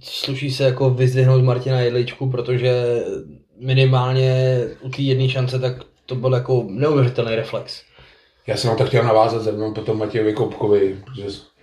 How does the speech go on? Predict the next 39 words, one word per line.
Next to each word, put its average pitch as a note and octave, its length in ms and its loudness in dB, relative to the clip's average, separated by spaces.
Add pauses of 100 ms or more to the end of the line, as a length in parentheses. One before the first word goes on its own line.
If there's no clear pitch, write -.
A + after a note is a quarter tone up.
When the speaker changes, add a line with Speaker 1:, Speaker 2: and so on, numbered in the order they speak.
(300)
Speaker 2:
minule G#2 260 0
jsme A2 140 -2
tady G#2 200 4
řešili A2 640 0
nejvýraznější G#2 720 0
posily. G#2 380 -2
Já G2+ 120 -2
tady G#2+ 180 -2
musím G#2 300 -8
říct, G2+ 180 -12
že G2+ 100 -8 (600)
jsem A2 180 -6
tvrdil, G#2 320 -2
že A2 120 -2
nejvýraznější G#2+ 560 -2
posila G#2+ 320 -2
Bohemky G#2 360 -2
je A2 220 2
Martin G2+ 400 -10
Jedlička. G2 460 -6 (920)
Vy C3 60 -12
jste - 140 -8
mi G#2+ 100 -2
tady G#2+ 160 6
nevěřili. G2+ 760 -2
Já A2 160 0
teda F#2+ 180 -2
nechci G2 280 -4
dělat G2+ 180 4
závěry G2 300 2
po A2 120 -4
dvou F#2+ 180 -4
zápasech. G2 680 0 (600)
Notabene, G2+ 540 -2
když G2 240 -4
ještě G#2+ 240 -4
v - 40 -10
tom G#2+ 200 -4
jednom G#2 520 -2